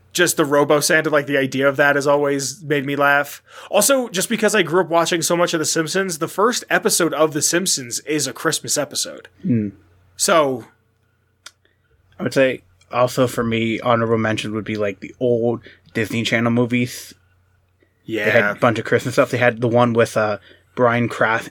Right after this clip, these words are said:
Speaker 2: Cranston as he, like, takes over for Santa and tries to steal everything.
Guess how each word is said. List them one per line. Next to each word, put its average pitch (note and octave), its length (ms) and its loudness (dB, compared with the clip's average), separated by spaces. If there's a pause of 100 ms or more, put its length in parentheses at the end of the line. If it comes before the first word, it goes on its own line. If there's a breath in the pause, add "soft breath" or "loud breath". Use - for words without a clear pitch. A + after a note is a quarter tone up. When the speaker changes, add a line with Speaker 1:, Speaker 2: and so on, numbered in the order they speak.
Speaker 2:
Cranston C3 640 0 (560)
as B2 140 2
he, A2+ 100 -2
like, A#2 220 2
takes B2 200 0
over A2+ 160 2
for A#2 220 -4
Santa A2 400 -4
and A2+ 100 2
tries A2 360 -2
to A#2+ 80 -12
steal A#2 400 0
everything. A#2 560 -2